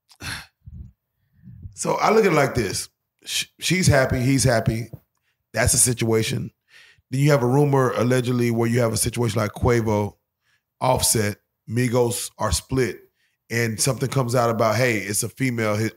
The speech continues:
uh, Quavo's ex, Saweetie, whatever, might have had a situation with one, you know, with everybody, and it, and they say, "Oh, that's what reason it causes to break up a group." When you see, like, a situation where a female comes in between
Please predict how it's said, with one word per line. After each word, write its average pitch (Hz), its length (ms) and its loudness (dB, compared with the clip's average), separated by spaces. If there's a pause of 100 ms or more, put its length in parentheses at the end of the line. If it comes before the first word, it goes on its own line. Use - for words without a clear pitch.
uh, 107 120 0 (320)
Quavo's 123 380 0
ex, 120 320 -2
Saweetie, 113 340 -8
whatever, 110 360 -8 (540)
might 165 140 2
have 156 120 4
had 147 80 4
a 135 40 -2
situation 127 580 -2
with 113 200 -4 (100)
one, 117 340 -6
you 120 60 -8
know, 95 280 -8 (520)
with 120 160 -2
everybody, 110 460 -2
and 113 100 -6
it, 113 180 -8 (640)
and 117 120 -4
they 123 100 2
say, 135 240 2
"Oh, 127 180 2
that's 120 320 0
what 123 340 -2
reason 120 360 -2
it 101 100 -6
causes 117 380 -2
to 113 80 -6
break 113 240 -6
up 104 100 -10
a 104 60 -10
group." 107 320 -4 (680)
When 117 140 -6
you 120 60 -4
see, 175 200 0
like, 143 320 2
a 120 60 -4
situation 127 640 -2
where 117 220 -2
a 95 120 -2
female 127 600 -2
comes 113 360 -2
in 110 100 -6
between 113 600 -6